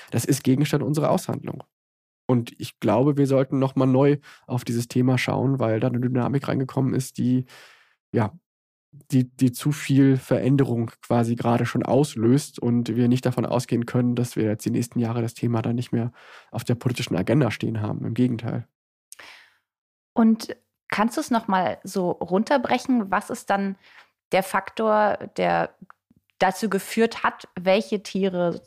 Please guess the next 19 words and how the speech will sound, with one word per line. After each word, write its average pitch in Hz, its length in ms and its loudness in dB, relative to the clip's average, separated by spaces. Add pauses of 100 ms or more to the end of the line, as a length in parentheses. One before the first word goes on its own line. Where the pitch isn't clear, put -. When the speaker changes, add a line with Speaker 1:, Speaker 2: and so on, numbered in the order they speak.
Speaker 2:
wir 180 320 -2
zum 175 160 -6
Beispiel 165 340 -4
jetzt 170 300 -4
heute 220 500 2 (480)
als, - 480 -4 (120)
äh, 175 280 2
auch 190 180 2
in 214 60 0
Anführungszeichen 180 1200 -2
Haustier 185 600 2
oder 180 260 0
Nutztier 175 760 0 (420)
behandeln? 185 380 0
Ist 185 100 -4
das 196 80 -2
sozusagen 175 480 -2
wirklich 170 300 -8
die, 160 280 -2